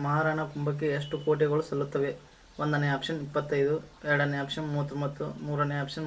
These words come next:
ಮೂವತ್ತೆರಡು, ನಾಲ್ಕನೇ ಆಪ್ಷನ್ ಮೂವತ್ತು. ಸರಿ ಉತ್ತರ ಮೂರು, ಮೂವತ್ತೆರಡು. ಒಂಬತ್ತನೇ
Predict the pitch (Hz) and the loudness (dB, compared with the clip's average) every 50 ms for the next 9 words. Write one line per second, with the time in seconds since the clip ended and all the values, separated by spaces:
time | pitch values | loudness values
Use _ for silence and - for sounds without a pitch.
0 | 147 143 143 143 139 - - 143 139 147 160 147 - - - - - - - - | -2 -2 -2 -2 -2 0 0 0 2 2 0 -2 -4 -10 -20 -20 -20 -18 -10 -4
1 | 147 147 147 143 143 147 143 143 143 - 165 165 156 147 147 147 143 143 - - | -2 -2 0 0 0 0 0 0 0 -2 -2 -4 -2 0 2 2 2 0 -2 -4
2 | 147 135 - - - - - - - - 151 156 160 151 143 147 - 156 151 156 | -6 -6 -6 -8 -16 -20 -20 -10 -2 0 2 2 4 2 2 0 0 2 2 2
3 | 160 156 147 147 147 147 151 143 135 143 143 143 143 143 - - 143 143 139 143 | 2 2 2 2 4 4 4 4 2 0 -2 -2 -2 -2 0 0 2 2 2 2
4 | 139 - - - - - - - - - - - - - - - - - - - | 0 -2 -6 -16 -20 -20 -20 -20 -20 -20 -20 -20 -20 -20 -20 -20 -20 -20 -20 -20
5 | - - - - - - - - - - - - - - - - - - - - | -20 -20 -20 -20 -20 -20 -20 -20 -20 -20 -20 -20 -20 -20 -20 -20 -20 -20 -20 -20
6 | - - 151 147 151 151 151 143 160 156 | -10 -4 0 4 6 6 6 6 6 2